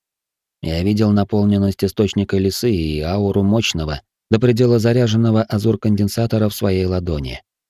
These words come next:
Убрав его в криптор, я достал другую батарейку, почти пустую, содержащую всего две тысячи триста из пятидесяти тысяч азур.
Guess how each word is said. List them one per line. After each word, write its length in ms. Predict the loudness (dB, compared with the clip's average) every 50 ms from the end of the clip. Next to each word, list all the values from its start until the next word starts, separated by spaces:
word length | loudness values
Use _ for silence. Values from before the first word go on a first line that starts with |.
| _ _ _ _ _ _ _ _ _
Убрав 380 | -4 -2 -2 -2 -2 -4 -4 -6
его 180 | -4 -4 -4 -6
в 60 | -4
криптор, 460 | -4 -4 -4 -4 -4 -6 -6 -6 -8 _ _ _ _ _ _ -8
я 80 | -6
достал 360 | -4 -2 -4 -4 -2 -2 -2 0
другую 400 | 0 0 0 0 0 0 0 -2
батарейку, 640 | -2 -4 -4 -2 -2 -2 -2 -2 -2 -4 -4 -6 -8 _ _ _ _ _ _ -6
почти 280 | -6 -4 -4 -4 -6
пустую, 580 | -4 -4 -6 -6 -4 -2 -2 -2 -2 -2 -6 -8 _ _ _ -8
содержащую 760 | -4 -2 0 0 0 0 0 -2 -2 -2 -2 -2 -2 -2 -2
всего 360 | -2 -4 -2 -2 0 -2 -2
две 200 | -2 -4 -4 -2
тысячи 380 | -2 -4 -4 -4 -4 -4 -4
триста 480 | -4 -2 -2 -4 -4 -4 -4 -4 -4 -6 _ _ _ _ _ _ _ -4
из 120 | -4 -2
пятидесяти 640 | 0 -2 -2 0 0 0 0 -2 -2 -4 -4 -4 -2
тысяч 380 | -2 -2 -2 -2 -4 -6 -6 -8
азур. 440 | -6 -6 -6 -4 -6 -6 -6 -8